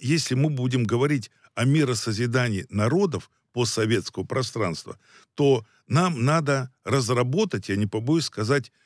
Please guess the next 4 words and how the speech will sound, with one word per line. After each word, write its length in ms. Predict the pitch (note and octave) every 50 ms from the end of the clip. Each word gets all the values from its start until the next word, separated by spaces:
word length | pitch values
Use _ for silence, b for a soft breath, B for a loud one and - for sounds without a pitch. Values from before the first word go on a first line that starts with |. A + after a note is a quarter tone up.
| _ _ _ _ -
программу 640 | - A#2 A#2 A#2 C3+ D#3 D#3+ D#3 D3+ D3 C#3 B2+ _ _ -
нового 600 | G#2+ A#2 B2+ C#3+ E3 E3+ D#3+ C#3+ A#2+ A#2+ B2 A#2
собирания 760 | G#2 - - B2 A#2+ A#2 B2+ B2 A#2+ A2 G2+ F#2 F2 E2 D#2
народов, 600 | - F2 G2+ G#2+ A#2 D3 F3+ F#3+ C#3+ F2 D2+ -